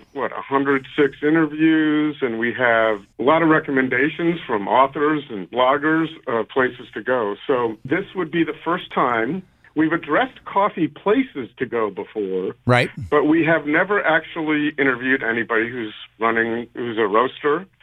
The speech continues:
Speaker 1: or, uh, running a coffee shop. And, and who better than Din Johnson and Nancy Rommelman of, uh, Ristretto Roasters?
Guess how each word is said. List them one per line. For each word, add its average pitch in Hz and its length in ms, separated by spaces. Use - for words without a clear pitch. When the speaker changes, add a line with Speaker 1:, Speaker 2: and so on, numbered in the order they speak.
Speaker 1:
or, 113 360
uh, 110 220
running 120 300
a 113 80
coffee 143 420
shop. 101 320
And, 107 280
and 107 260
who 156 200
better 151 400
than 131 180
Din 139 320
Johnson 135 680
and 165 380
Nancy 151 300
Rommelman 143 600
of, 135 500
uh, 135 340
Ristretto 143 480
Roasters? 147 520